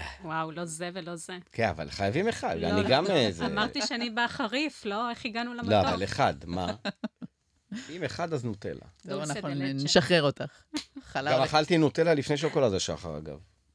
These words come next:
Speaker 2: כ-, כילד.
Speaker 3: וואלה.
Speaker 2: כן.
Speaker 3: אה, אני הכרתי שנים השחר, לקח לי הרבה מאוד שנים עד שהכרתי נוטלה. אה, חלה או לחמי מחמצת?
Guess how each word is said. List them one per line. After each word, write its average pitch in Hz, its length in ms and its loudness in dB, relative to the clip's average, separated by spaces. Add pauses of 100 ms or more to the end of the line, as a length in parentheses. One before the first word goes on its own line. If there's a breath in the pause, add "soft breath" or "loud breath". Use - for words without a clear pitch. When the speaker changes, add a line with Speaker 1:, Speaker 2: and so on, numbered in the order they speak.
(120)
Speaker 2:
כ-, - 80 -6 (360)
כילד. 101 1120 -6 (200)
Speaker 3:
וואלה. 135 260 -10 (120)
Speaker 2:
כן. 90 160 -10 (500)
Speaker 3:
אה, 131 200 -4
אני 127 100 -4
הכרתי 127 260 -8
שנים 131 280 -2
השחר, 120 340 -6
לקח - 200 -12
לי - 60 -8
הרבה 127 180 -4
מאוד 139 140 0
שנים 123 220 -2
עד 120 60 -6
שהכרתי 120 380 -10
נוטלה. 123 320 -8 (1040 loud breath)
אה, 160 240 6
חלה 151 280 6
או 180 60 6
לחמי 175 260 2
מחמצת? 160 600 -6